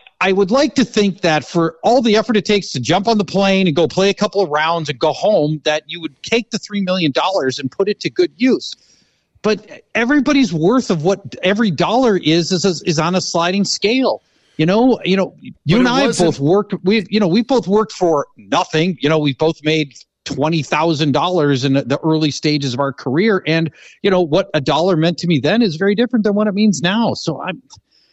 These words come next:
Speaker 1: I, I'm, s-, I, I wish he would do it, but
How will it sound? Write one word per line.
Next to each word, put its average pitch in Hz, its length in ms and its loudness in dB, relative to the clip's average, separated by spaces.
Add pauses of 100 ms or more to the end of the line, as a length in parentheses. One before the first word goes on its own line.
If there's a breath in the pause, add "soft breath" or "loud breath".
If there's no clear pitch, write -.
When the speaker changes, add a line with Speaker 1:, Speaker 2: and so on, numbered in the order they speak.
(140)
Speaker 1:
I, 233 280 0
I'm, 214 160 2
s-, - 280 -4
I, 202 200 -2 (240)
I 185 100 2
wish 240 320 2
he 247 80 2
would 190 280 2
do 285 180 4
it, 269 120 0
but 226 160 0